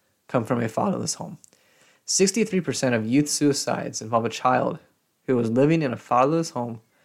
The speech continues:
when they made their final decision. Children who live in a single-parent or step-family home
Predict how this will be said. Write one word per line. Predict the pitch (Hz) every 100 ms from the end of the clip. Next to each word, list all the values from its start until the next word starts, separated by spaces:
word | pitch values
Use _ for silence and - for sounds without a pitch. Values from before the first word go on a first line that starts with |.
| _ _ _
when | 98
they | 104
made | 107 123
their | 131 123
final | - 131 131
decision. | 123 - - - _ _ _ _ _ _ _ _ _ _
Children | 170 170 113
who | - 127
live | 131
in | 117
a |
single-parent | - 165 151 - 120 104 -
or | 113
step-family | - 139 - 143 143
home | 117 113